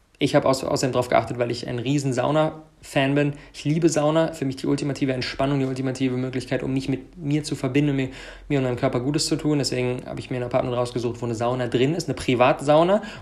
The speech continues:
wo ich eben nicht irgendwo anders hingehen muss und dann auch wieder, ne, Reize habe, Kommunikation mit anderen Leuten, ah, hallo, hallo, und dann schläft jemand ein nach der Sauna und schnarcht und so weiter und so fort, sondern einfach nur meinen Space.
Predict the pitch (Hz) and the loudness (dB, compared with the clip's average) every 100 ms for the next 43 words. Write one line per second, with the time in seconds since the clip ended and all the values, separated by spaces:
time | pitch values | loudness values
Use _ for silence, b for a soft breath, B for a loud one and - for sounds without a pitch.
0 | - 143 165 - 160 143 143 170 208 - | 4 6 6 4 4 4 6 4 4 4
1 | 135 127 131 139 131 - 185 180 139 135 | 4 4 2 4 2 4 4 6 6 6
2 | 127 143 160 156 135 131 135 135 175 180 | 6 4 2 4 6 6 4 4 6 6
3 | 190 127 127 - 156 160 156 - 147 143 | 6 6 4 4 2 4 2 2 0 0
4 | 139 131 156 135 131 131 123 139 156 156 | -2 -4 0 0 0 0 4 6 6 4
5 | 147 135 139 139 - 139 131 151 160 143 | 2 6 6 6 0 -2 2 4 4 2
6 | 127 B B B 135 123 139 135 135 127 | -2 B B B -4 0 0 2 2 4
7 | 127 147 151 - 135 135 131 135 139 127 | 4 4 0 0 0 0 2 4 4 2
8 | 120 143 156 160 - 214 233 190 156 139 | 0 4 8 8 6 4 6 8 8 6
9 | 135 - 151 143 127 131 143 135 127 147 | 0 6 6 6 2 2 2 4 4 4
10 | 143 - 151 - | 2 4 4 2